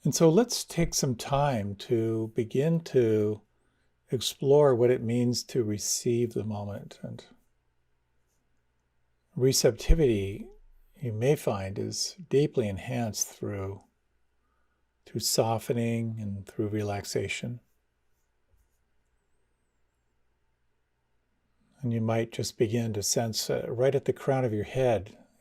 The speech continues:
you know, the, the top of the head and the skull. What happens if you relax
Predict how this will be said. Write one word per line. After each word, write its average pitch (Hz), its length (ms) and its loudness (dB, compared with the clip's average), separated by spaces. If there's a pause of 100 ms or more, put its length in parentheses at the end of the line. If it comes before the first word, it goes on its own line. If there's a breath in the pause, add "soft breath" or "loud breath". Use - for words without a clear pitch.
you 117 60 -6
know, 104 220 -8
the, 104 120 -12 (160)
the - 80 -8
top - 360 -2
of 110 80 0
the 104 80 -2
head 110 340 -2
and 92 160 -8
the 90 80 -10
skull. 110 560 -6 (680 loud breath)
What 226 120 -6
happens 175 460 -2
if 123 160 0
you 127 80 2
relax 113 840 -2